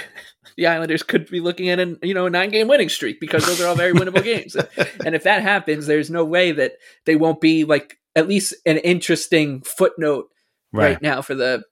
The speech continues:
Speaker 1: for, for people talking about being like, "Oh, can," you, there'll be a discussion about
Speaker 2: Right.
Speaker 1: can the Islanders do it, which is what we're rooting for.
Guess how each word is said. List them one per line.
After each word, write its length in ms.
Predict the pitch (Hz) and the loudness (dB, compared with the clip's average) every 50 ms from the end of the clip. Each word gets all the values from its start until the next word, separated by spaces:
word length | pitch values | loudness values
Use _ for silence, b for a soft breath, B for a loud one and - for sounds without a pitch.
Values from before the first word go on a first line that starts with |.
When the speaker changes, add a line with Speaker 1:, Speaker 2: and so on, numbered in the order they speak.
| _ _ | _ _
Speaker 1:
for, 200 | - 147 135 - - - | -2 -2 -2 -2 -6 -2
for 140 | - 143 | -2 -2
people 300 | - - 156 147 147 139 | 0 -2 -4 -4 -4 -4
talking 220 | 135 - 135 - 131 | -4 -4 -6 -6 -6
about 200 | - 127 123 - | -8 -8 -8 -8
being 120 | 135 139 | -10 -12
like, 120 | 135 - 214 | -8 -4 -4
"Oh, 140 | 214 190 | -2 -2
can," 320 | 208 - 196 156 151 143 - _ | -2 -4 -4 -4 -4 -8 -12 _
you, 180 | - 170 165 - _ _ _ _ _ _ _ - | -12 -12 -12 -12 _ _ _ _ _ _ _ 2
there'll 160 | 202 196 - | 2 2 2
be 100 | 208 202 | 2 0
a 40 | 190 | 0
discussion 600 | 175 165 - - - - 202 - - 113 165 - _ _ _ _ - | 0 -2 -4 -2 -2 -2 -2 -2 -8 -12 -14 -18 _ _ _ _ -6
about 320 | 156 151 147 139 131 127 | -2 0 2 2 2 2
Speaker 2:
Right. 180 | 120 107 95 85 - _ _ _ | 2 2 0 -2 -6 _ _ _
Speaker 1:
can 160 | - 180 175 | -4 -4 -2
the 100 | 165 165 | -2 0
Islanders 420 | 160 151 151 143 139 131 113 - - | 0 0 -2 -2 -4 -6 -6 -6 -4
do 180 | - 135 101 | -4 -4 -4
it, 120 | 73 - - _ _ _ _ _ _ | -6 -10 -14 _ _ _ _ _ _
which 180 | - 160 151 - | -6 -4 -2 -2
is 160 | 165 147 143 | -4 -4 -4
what 240 | 160 156 160 151 151 | -2 0 0 2 2
we're 100 | 151 139 | 0 -2
rooting 240 | 131 135 123 117 - | -2 -4 -8 -10 -12
for. 220 | - - - - | -14 -16 -16 -16